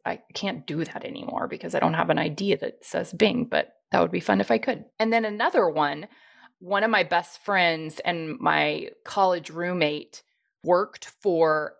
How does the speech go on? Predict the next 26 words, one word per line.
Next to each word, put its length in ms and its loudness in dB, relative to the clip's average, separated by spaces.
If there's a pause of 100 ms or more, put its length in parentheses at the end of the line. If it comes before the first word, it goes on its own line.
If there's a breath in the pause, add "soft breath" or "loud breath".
a 280 4
super 500 -6
fancy 600 -4
boutique 600 -16
hotel 800 2
in 220 -2
Austin 640 2 (420 soft breath)
in 160 -4
college 840 0
and 120 4
after 280 0
college, 540 0 (340 soft breath)
and 400 2
seeing 800 -2 (380)
the 120 0
way 360 2
all 320 2
of 100 0
that 280 0
went 320 -6
down. 200 4
Now, 340 2 (420)
I 80 0
know 280 2
that 200 -2 (100)
not 340 2